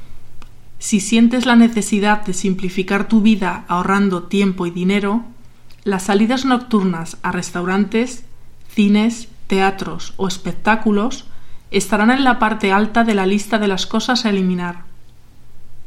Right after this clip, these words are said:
Muchos de nosotros hemos creído que el ocio es ocio siempre y cuando haya que pagarlo, seguramente provocado por la espiral de consumo en la que estamos inmersos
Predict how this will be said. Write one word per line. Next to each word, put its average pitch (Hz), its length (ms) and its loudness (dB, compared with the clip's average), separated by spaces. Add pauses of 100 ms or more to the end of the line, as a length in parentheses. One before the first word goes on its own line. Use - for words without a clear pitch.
(1080)
Muchos 240 320 4
de 226 100 4
nosotros 233 680 0
hemos 226 300 4
creído 196 460 0
que 185 100 -2
el 190 80 0
ocio 262 480 0 (220)
es 233 280 0
ocio 269 500 -2
siempre 240 420 2
y 226 40 4
cuando 202 300 2
haya 233 220 4
que 226 120 -2
pagarlo, 180 560 -2 (1080)
seguramente 226 760 4
provocado 202 680 2
por 214 140 -2
la 185 60 2
espiral 202 420 0
de 214 80 0
consumo 233 680 4
en 202 120 0
la 185 100 -2
que 190 80 -6
estamos 196 460 -2
inmersos 190 720 -2